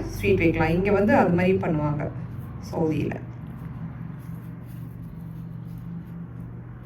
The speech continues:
ஈவினிங் ஸ்நாக் இப்படி பண்ணி வச்சுக்கலாம், அவ்வளவுதான். பாருங்க.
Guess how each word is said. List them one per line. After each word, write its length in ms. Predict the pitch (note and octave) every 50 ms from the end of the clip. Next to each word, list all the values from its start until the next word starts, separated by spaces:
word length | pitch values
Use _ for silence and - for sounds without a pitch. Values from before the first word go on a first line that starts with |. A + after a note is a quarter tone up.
| - - - - - - - - - - - - - - - - - -
ஈவினிங் 360 | F#3+ F#3+ F#3+ F#3 F#3 F3 F3 E3+ -
ஸ்நாக் 340 | E3 E3 D#3 D3+ - - - - - - - - - - - - - - - - - - - - - - - - - - - - - - - - - - -
இப்படி 240 | F3+ F3 E3 -
பண்ணி 240 | - - F3+ - -
வச்சுக்கலாம், 320 | - - - - - - -
அவ்வளவுதான். 340 | - - - - - - - - - - - - - - -
பாருங்க. 320 | - - - - - -